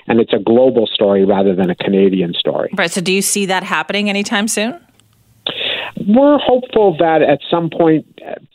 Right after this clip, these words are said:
Speaker 1: further along into twenty twenty-one, uh, the Canadian dollar will sort of level off and maybe give back a couple of the cents it's, it's gained recently. Nothing dramatic, but even if we were comfortable that the Canadian dollar would be more like seventy-four, seventy-five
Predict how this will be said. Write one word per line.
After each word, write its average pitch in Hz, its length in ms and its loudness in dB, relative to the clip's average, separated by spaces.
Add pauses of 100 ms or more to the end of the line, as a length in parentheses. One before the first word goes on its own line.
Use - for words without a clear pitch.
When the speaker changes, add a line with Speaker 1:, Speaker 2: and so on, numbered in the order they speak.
Speaker 1:
further 214 220 4
along 160 480 6
into 151 240 2
twenty 139 360 0
twenty-one, 127 840 2
uh, 131 300 2
the 131 180 0
Canadian 131 380 2
dollar 123 300 4
will 113 120 2
sort - 180 0
of 110 80 4
level 110 360 2
off 107 340 2
and 98 160 -2
maybe 98 260 0
give 90 240 -4
back 98 260 -2
a 107 80 -2
couple 98 400 -4
of 92 100 -4
the 190 160 -2
cents 185 340 -2
it's, 92 240 -2
it's - 280 0
gained 95 300 2
recently. 98 460 0 (280)
Nothing 285 300 2
dramatic, 131 720 0 (320)
but 220 120 0
even 240 240 4
if 202 200 4
we 180 120 6
were 143 260 4 (120)
comfortable 135 520 0
that 113 120 0
the - 60 -4
Canadian 127 340 2
dollar 117 260 4
would 110 180 2
be 107 140 0
more 117 280 4
like 110 280 2 (320)
seventy-four, 107 560 2
seventy-five 101 600 -2